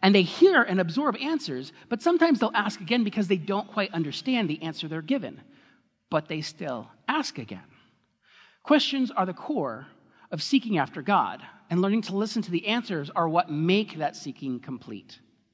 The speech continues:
Proverbs three five and seven says, "Trust in the Lord with all your heart. Lean not on your own understanding. Don't be wise in your own eyes,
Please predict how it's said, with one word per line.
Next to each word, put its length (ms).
Proverbs 420
three 200
five 500
and 160
seven 380
says, 260
"Trust 280
in 60
the 60
Lord 180
with 180
all 140
your 120
heart. 320
Lean 260
not 300
on 80
your 120
own 120
understanding. 640
Don't 340
be 140
wise 600
in 160
your 280
own 320
eyes, 640